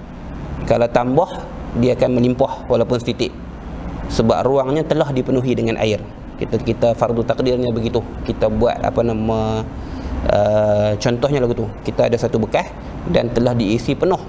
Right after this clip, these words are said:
penuh betul-betul. Dengan bahawa kalau tambah setitik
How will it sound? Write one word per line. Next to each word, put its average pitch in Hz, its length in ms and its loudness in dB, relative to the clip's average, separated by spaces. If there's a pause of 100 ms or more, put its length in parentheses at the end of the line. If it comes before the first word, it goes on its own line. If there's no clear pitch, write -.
(140)
penuh 175 180 2
betul-betul. 147 380 0 (800)
Dengan 120 320 4
bahawa 131 240 2
kalau 120 240 0
tambah 135 320 0
setitik - 480 -2